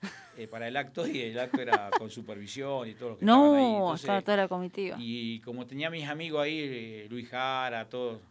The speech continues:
Speaker 2: amigotes que sabían que yo tocaba, le dijeron a Alicia que yo tocaba el himno. Y bueno, entonces fue Alicia y se me preguntó con su vocecita, ¿viste?
Speaker 1: Sí.
Speaker 2: Si lo tocaba, y yo lo toqué de una manera, pues yo hacía cosas con el himno que lo cambiaba de ritmo, le hacía chacarera en un momento,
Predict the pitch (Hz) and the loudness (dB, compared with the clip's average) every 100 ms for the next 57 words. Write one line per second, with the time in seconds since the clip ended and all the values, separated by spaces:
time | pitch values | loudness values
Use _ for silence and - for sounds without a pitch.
0 | _ _ 101 110 120 123 101 107 117 113 | _ _ -14 -12 -10 -12 -14 -12 -12 -12
1 | 104 117 120 135 143 113 107 107 110 110 | -12 -12 -6 -6 -6 -10 -16 -18 -14 -14
2 | 110 110 110 95 95 95 95 92 87 80 | -14 -16 -18 -20 -20 -20 -20 -20 -20 _
3 | _ _ _ _ _ _ _ _ _ _ | _ _ _ _ _ _ _ _ _ _
4 | _ _ _ _ - 117 156 117 110 117 | _ _ _ _ -14 -10 -10 -12 -14 -14
5 | 113 - 127 131 131 - 123 113 98 107 | -14 -12 -12 -10 -10 -10 -10 -12 -14 -16
6 | 107 113 107 104 104 107 120 113 101 104 | -14 -14 -14 -14 -14 -8 -8 -8 -12 -14
7 | 101 101 104 120 113 117 117 120 - 175 | -14 -14 -14 -12 -10 -12 -14 -20 -16 -14
8 | 165 - 110 110 110 107 139 156 123 110 | -14 -14 -14 -14 -14 -8 -6 -6 -8 -12
9 | 120 131 143 120 127 123 113 117 127 139 | -10 -10 -8 -10 -10 -8 -10 -8 -8 -8
10 | - - - - 104 123 120 - - - | -10 -20 -20 -20 -14 -10 -10 -12 -20 -20
11 | 110 - 131 - 123 120 113 110 113 131 | -20 -16 -16 -16 -18 -16 -14 -12 -10 -10
12 | 123 104 101 110 107 110 104 104 107 127 | -12 -14 -18 -16 -10 -8 -6 -10 -10 -6
13 | 123 117 113 107 104 104 - _ _ _ | -4 -4 -6 -8 -10 -12 -20 _ _ _
14 | 107 - 107 104 98 101 107 104 104 104 | -16 -10 -10 -12 -14 -10 -8 -8 -8 -10
15 | 107 123 127 120 | -8 -6 -6 -8